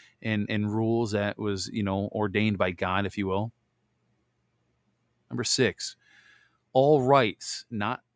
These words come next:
thus delegated are recognized as the inviolable right of the individual citizen and cannot be usurped by any governmental power. The government of the United States is not a democracy, but a republic. Hello.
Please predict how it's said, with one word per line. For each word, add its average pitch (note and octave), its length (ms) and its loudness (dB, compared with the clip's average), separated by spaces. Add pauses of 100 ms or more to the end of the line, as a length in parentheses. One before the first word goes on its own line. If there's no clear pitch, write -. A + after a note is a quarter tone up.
thus G#2+ 500 -4
delegated G#2 760 -2
are G#2 160 -2
recognized A2+ 840 -4
as A2+ 300 -4
the A2 220 -6
inviolable G#2+ 840 -4
right G#2 480 -4
of G#2 160 -6
the G#2 120 -2
individual G2+ 460 -2
citizen A2 540 -2
and A2+ 220 -2
cannot A#2+ 500 -2
be A#2 100 -2
usurped A#2 680 -2
by A2 260 0
any A2+ 280 0
governmental G#2 640 -2
power. B2+ 640 -2 (2000)
The G#2+ 100 -2
government C#3 600 2
of A2 120 2
the A2 80 -2
United G#2 320 -2
States G#2+ 340 -2
is A2 240 -4
not B2 220 2
a D#3+ 60 0
democracy, D3+ 880 2
but B2 340 2
a B2+ 220 2
republic. B2+ 760 2
Hello. E3 600 4